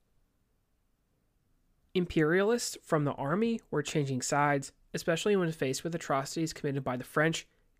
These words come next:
an imperial army attempting to quell the counterinsurgency.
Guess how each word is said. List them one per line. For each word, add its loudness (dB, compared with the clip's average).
an -2
imperial 4
army 0
attempting -2
to 0
quell 0
the -2
counterinsurgency. -2